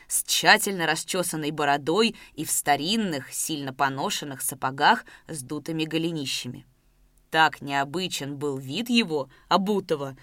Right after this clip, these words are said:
старательно наряженного, без кнута и холщовой сумки на боку, что многие пожилые казаки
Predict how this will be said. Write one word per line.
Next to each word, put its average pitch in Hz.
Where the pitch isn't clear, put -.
старательно 170
наряженного, 165
без 175
кнута 180
и 156
холщовой 190
сумки 156
на 151
боку, 156
что -
многие 147
пожилые 147
казаки 143